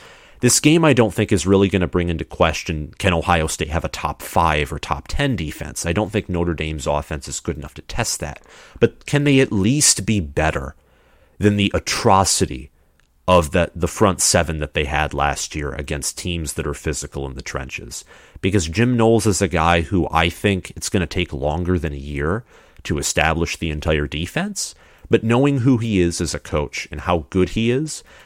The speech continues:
I think that fundamentals, you're gonna see an immediate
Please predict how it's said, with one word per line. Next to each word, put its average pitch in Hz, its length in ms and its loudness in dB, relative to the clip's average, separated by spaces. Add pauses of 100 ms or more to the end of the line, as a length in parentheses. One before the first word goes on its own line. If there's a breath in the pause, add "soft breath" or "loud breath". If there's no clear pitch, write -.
(140 loud breath)
I 98 140 6
think 107 240 0
that 95 160 2
fundamentals, 82 1080 0
you're 95 140 2
gonna 104 180 2
see 104 240 2
an 95 60 2
immediate 85 680 0